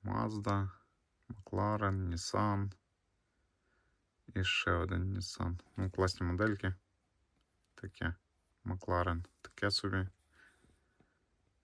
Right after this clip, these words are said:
Ну, Nissan би хотів, Mazda ще. І цей Sky також класний. Поршик, цей взагалі шик. По, і по деталізації.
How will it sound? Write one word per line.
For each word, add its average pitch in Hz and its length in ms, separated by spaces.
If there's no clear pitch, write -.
Ну, 143 80
Nissan 110 440
би 95 80
хотів, - 300
Mazda 90 360
ще. 85 240
І 90 140
цей 87 200
Sky 82 400
також - 300
класний. - 420
Поршик, 101 340
цей - 260
взагалі 85 520
шик. - 380
По, 90 160
і 90 140
по - 180
деталізації. 87 1000